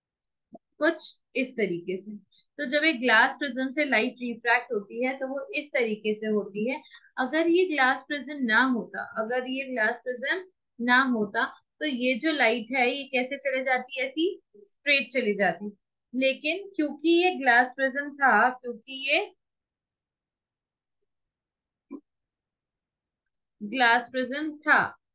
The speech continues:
ये ग्लास प्रिज्म नहीं होता तो ये कैसे जाती? ऐसे जाती। But क्योंकि ग्लास प्रिज्म था, इसलिए ये ray of light कैसे गई? ऐसे, ठीक है।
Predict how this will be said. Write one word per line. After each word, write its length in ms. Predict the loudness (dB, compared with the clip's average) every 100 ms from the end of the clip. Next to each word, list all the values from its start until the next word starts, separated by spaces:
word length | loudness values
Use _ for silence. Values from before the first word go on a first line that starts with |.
| -12
ये 100 | -8
ग्लास 320 | 0 2 2
प्रिज्म 260 | -2 -6 -4
नहीं 380 | 2 2 2 0
होता 280 | -2 -2 -2
तो 120 | 0
ये 140 | -2
कैसे 300 | 0 -2 -4
जाती? 400 | -4 -4 -4 -14 _ _ _ _ _ -2
ऐसे 260 | 0 0
जाती। 440 | 2 2 2 -4 -10 _ _ _ -6
But 120 | -6
क्योंकि 520 | -6 -10 0 2 2
ग्लास 320 | 4 4 4 -2
प्रिज्म 400 | -8 -6 -8 -2
था, 460 | 4 6 6 2 -4 _ -14
इसलिए 340 | -14 -10 -8
ये 180 | -2 0
ray 280 | 0 -2 -2
of 160 | -2 -2
light 160 | -2 -2
कैसे 300 | 0 0 -2
गई? 300 | -4 -4 -6 _ 0
ऐसे, 360 | 2 2 -2 -4 -12 _ -20 _ _ _ _ _ -20 -20 _ _ _ _ _ _ _ _ -14 -14 _ _ _ _ _ _ _ _ _ _ _ _ _ _ _ _ _ _ _
ठीक 220 | -8 -6
है। 160 | -8